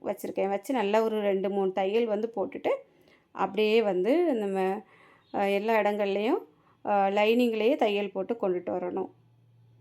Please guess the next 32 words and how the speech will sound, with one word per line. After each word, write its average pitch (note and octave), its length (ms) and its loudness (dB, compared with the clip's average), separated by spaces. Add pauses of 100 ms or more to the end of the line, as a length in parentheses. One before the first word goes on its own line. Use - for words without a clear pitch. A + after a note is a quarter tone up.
(1500)
இந்த C4+ 240 4
பக்கம் C#4+ 380 6
முடிக்கிறதுக்கு C#4 500 0
முன்னாடியும் A#3 400 2
அதே A#3+ 260 6
மாதிரி A#3 480 4 (460)
ஒரு B3+ 200 6
மூணு B3+ 240 6
இன்ச் A#3+ 140 4
அளவுல A#3 500 6
மார்க் A3+ 340 2
பண்ணிக்கிட்டு, G3+ 600 0 (420)
நான் A3 220 2
வந்து A3 220 2
அந்த A3+ 280 4
இடத்துல G#3+ 160 -2
ரோப் A3+ 380 4
வச்சு D4+ 540 -2
தையல் F#3+ 320 0
போட்டு F#3 260 -6
எடுத்துட F#3+ 300 -6
போறேன். - 300 -6
இப்போ C4+ 220 0
இதுக்கு D4 260 2
வந்து D4 160 4
நம்ம C4 240 4
நார்மலா, B3 480 4 (600)
அ, A#3+ 180 0
கடையில C4 380 6
வாங்குற A#3 400 4
வந்து A3+ 320 2
அந்த A3 400 4